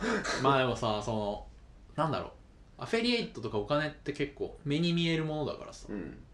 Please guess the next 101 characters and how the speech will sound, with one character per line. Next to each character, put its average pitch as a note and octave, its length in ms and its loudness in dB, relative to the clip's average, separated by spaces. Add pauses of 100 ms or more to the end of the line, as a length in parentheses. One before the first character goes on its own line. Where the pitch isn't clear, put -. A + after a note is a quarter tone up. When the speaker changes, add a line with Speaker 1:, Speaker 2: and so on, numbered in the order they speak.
Speaker 2:
指 - 180 -8
標 E3 140 0
と E3 120 -4
し - 60 -10
て D#3 80 2
ね。 C#3+ 40 2
Speaker 1:
そ D3 80 4
う C#3+ 40 4
そ B2 100 0
う。 G#2+ 40 -2 (280)
求 C#3+ 320 2
め F#3 160 4
た F#3 200 4
く、 - 120 -8 (580)
な-、 A2 80 -6 (120)
な B2+ 100 0
ん - 20 2
か A#2+ 60 2
お C3+ 40 2
金 G#3+ 240 4
以 A3 80 4
上 G#2+ 220 -2
に、 F#2 220 -8 (420)
な C#3 60 -4
ん - 40 -4
か - 80 0 (160)
で A#2+ 120 6
き - 100 -6
そ C4 200 0
う - 20 4
だ A#2+ 100 4
な A#2 80 0
っ A#2+ 120 -4
て A2 100 -2
い G2 120 0
う F#2 40 -8
の F2 100 -8
が - 140 -8 (160)
Speaker 2:
う G#2 60 -6
ん。 F#2 280 -6
Speaker 1:
気 - 140 -4
に A2 80 0
な G2+ 80 -4
っ - 100 -8
ち - 60 -10
ゃ - 60 -8
う - 20 -14
ね。 - 60 -16 (140)
Speaker 2:
そ - 60 -10
う A2+ 40 -4
だ G#2+ 60 -2
ね。 G2+ 60 0
Speaker 1:
ア - 20 -2
フ - 20 -6
ィ - 20 -
リ F#2+ 80 0
エ - 20 2
イ F#2 80 -4
ト - 80 -12
と - 80 -16
か F#2 100 -8
お F2+ 60 -6
金 F#2 220 -6
は。 - 80 -6
Speaker 2:
ア - 20 -10
フ - 60 -12
ィ - 20 -12
リ F#2+ 40 -12
エ - 40 -12
イ - 40 -16
ト。 - 180 -18 (680)
Speaker 1:
何？ F2+ 160 -8
さ - 140 -4
っ G#2 80 -4
き G#2+ 80 -6
何？ F2+ 140 -6 (400)
Speaker 2:
う - 20 -8
ん？ A#2 100 -8
Speaker 1:
な A#2 100 -8
ん A2 40 -8
か - 80 -6
言 F#2+ 80 -4
っ - 60 -16
た？ - 80 -12 (480)
Speaker 2:
う D3+ 80 0
ん。 F2+ 260 -6
Speaker 1:
途 B2 100 -6
中 A#2+ 100 -2
な B2 80 -2
か - 40 -6
っ - 40 -10
た？ - 200 -16 (260)
Speaker 2:
全 G#2 160 -2
然 G2 120 -4
大 F#2 100 -6
丈 F2+ 80 -10
夫 - 60 -12
で - 80 -12
す。 - 40 -10
Speaker 1:
は G2+ 200 -2
い。 - 40 -8